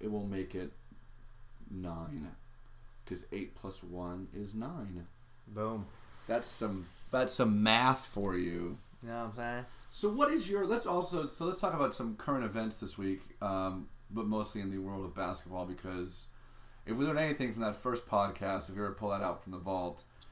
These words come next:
Speaker 1: is that it's hard to make people talk about things they don't know about.
Speaker 2: Yeah, and I don't know about a lot of things.
Speaker 1: <laughs> Other than basketball.
Speaker 2: And you were talking about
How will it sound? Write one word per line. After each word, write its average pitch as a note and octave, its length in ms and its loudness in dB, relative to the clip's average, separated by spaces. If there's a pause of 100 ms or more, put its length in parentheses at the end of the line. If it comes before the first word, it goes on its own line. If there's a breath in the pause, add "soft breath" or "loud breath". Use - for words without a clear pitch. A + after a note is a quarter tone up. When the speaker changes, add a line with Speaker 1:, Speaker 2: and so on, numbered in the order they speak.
(220 loud breath)
Speaker 1:
is G2+ 160 0
that G#2 160 2
it's F#2+ 140 -4
hard C#3+ 360 6
to B2+ 100 0
make A#2 280 0
people D3+ 280 -2
talk A2+ 260 4
about G2+ 260 -2
things G2+ 260 -4
they G#2+ 80 0
don't B2 220 0
know F3 140 0
about. C#2+ 400 -4 (560 loud breath)
Speaker 2:
Yeah, A#2+ 280 4
and A2 120 0
I A2 100 2
don't A2 180 0
know G#2+ 120 0
about G2+ 300 -2
a - 40 -4
lot F#2+ 340 -4
of F#2 100 -6
things. F#2+ 480 -2
Speaker 1:
<laughs> - 720 -14
Other A#2+ 160 2
than G#2 140 -2
basketball. F#2+ 500 -2
Speaker 2:
And B2+ 80 -2
you C#3 60 -2
were - 60 -2
talking B2+ 260 -2
about G#2+ 380 0